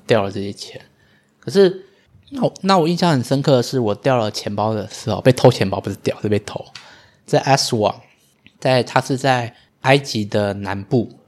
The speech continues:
哦，就是它再骑一段路，它就会到苏丹的边境了。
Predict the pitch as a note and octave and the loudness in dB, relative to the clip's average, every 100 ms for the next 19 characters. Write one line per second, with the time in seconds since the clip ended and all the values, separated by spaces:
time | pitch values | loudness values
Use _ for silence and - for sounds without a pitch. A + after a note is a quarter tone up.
0 | _ _ _ - G#2 B2+ C3+ A#2+ B2+ C3 | _ _ _ -10 -6 -4 -4 0 2 2
1 | B2+ B2+ - C#3 - - A2 B2+ B2 B2+ | 0 -4 0 2 0 -2 -2 0 0 0
2 | A2+ - _ _ _ _ - B2 C3 B2 | -2 -6 _ _ _ _ -10 -6 -2 -2
3 | A#2 A#2 A2 - A#2 A2+ G#2 - G2 G#2 | 0 0 0 -4 -4 -4 -4 -6 -8 -6
4 | - G2+ - | -6 -6 -8